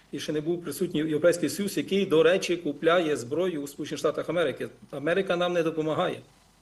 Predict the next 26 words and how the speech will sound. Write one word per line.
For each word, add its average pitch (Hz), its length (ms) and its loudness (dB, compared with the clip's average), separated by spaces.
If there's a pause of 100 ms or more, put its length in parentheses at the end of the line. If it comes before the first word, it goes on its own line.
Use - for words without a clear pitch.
вона 151 180 0
продає 151 380 0
зброю. 147 360 0
Тобто - 240 -14
в 120 120 -12
ця-, - 100 4
в - 40 -8
даному 185 280 2
контексті 185 420 0 (260)
і 185 80 -4
на 165 120 2
це 185 140 4
вже 180 120 2
якось, 170 460 4 (440)
е, 139 280 2
реагувала 175 460 8
публічно 143 560 -4
Кая 135 280 2
Калас, 123 360 0
хто - 160 0
кому 156 220 -2
допомагає, 156 500 2
що 147 140 -2
має 143 200 0
робити. 127 460 -6
Ну, 214 200 2